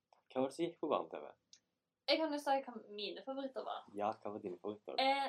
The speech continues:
Speaker 1: For
Speaker 2: når
Speaker 1: du
Speaker 2: jeg var
Speaker 1: sier
Speaker 2: veldig liten, så var jeg veldig glad i Teletubby. Det så jeg
Speaker 1: Ja.
Speaker 2: alltid med pappa.
Speaker 1: Det har jeg faktisk aldri sett.
Speaker 2: Nei, serr? Oi!
Speaker 1: Jeg har,
Speaker 2: Wow.
Speaker 1: liksom, jeg kan jo litt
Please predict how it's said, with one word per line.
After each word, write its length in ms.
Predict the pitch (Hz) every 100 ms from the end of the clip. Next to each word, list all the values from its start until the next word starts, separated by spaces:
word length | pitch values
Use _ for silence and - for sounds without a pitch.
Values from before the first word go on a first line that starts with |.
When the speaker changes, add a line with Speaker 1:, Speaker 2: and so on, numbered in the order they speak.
| -
Speaker 1:
For 80 | 254
Speaker 2:
når 100 | 269
Speaker 1:
du 60 |
Speaker 2:
jeg 80 | 262
var 80 | 277
Speaker 1:
sier 60 | 254
Speaker 2:
veldig 360 | 285 214 202 240
liten, 340 | 254 247 277 427 494 _ _ _ _ -
så 60 | 269
var 20 | 254
jeg 40 |
veldig 140 | 247 202
glad 140 | 196
i 80 | -
Teletubby. 540 | 233 175 202 214 247 392 415 _ _ _
Det 120 | 220
så 80 | 220
jeg 80 | 214
Speaker 1:
Ja. 80 | 220
Speaker 2:
alltid 160 | 196
med 120 | 196 208
pappa. 500 | 220 - - 285 339 -
Speaker 1:
Det 140 | -
har 120 | - 139
jeg 80 | _
faktisk 400 | - - - -
aldri 220 | 95 95
sett. 160 | 95 - _
Speaker 2:
Nei, 120 | 262 339
serr? 540 | - 370 494 330 247 - _ _ _ _
Oi! 500 | 311 330 320 247 220 _ _ _
Speaker 1:
Jeg 120 | 123 120
har, 80 | -
Speaker 2:
Wow. 80 | - -
Speaker 1:
liksom, 220 | 117 117
jeg 80 | 92
kan 140 | - 107
jo 60 |
litt 180 | 123 95